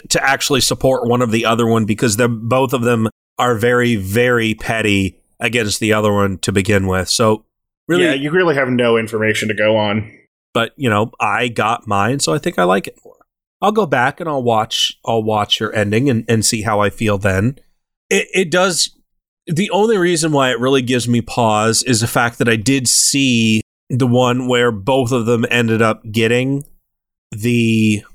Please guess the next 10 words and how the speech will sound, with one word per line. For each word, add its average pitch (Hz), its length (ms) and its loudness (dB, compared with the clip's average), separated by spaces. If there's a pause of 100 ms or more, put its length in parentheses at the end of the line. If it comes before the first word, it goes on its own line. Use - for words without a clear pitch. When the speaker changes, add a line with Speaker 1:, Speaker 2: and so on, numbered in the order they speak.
(580)
Speaker 2:
The 139 240 0
less 131 280 0
good 123 300 0
version 123 400 0
of 110 100 -2
both 117 240 2
of 117 80 -6
them 117 120 0
working 120 280 0
together. 117 460 -2